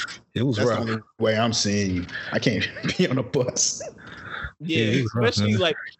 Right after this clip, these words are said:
Speaker 3: longer distances, like, 'cause I'm gonna be talking freaky. Like, the longer the distance is.
Speaker 1: <laughs> The entire time?
Speaker 3: Yeah, I gotta, I gotta be
Speaker 1: Nah.
Speaker 3: on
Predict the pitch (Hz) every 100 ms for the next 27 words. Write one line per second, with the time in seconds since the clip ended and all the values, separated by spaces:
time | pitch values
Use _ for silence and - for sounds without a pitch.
0 | - 143 156 214 214 185 160 180 190 185
1 | 202 185 185 156 127 123 120 - - -
2 | 147 170 190 151 151 135 110 - 127 104
3 | 104 - _ - - - 127 127 143 139
4 | 160 156 139 127 147 147 - 113 107 101
5 | - - - - - - 143 123 113 123
6 | 127 104 127 123 143 - _ - - 196
7 | 180 160 220 220 196 170 185 202 196 107
8 | - 143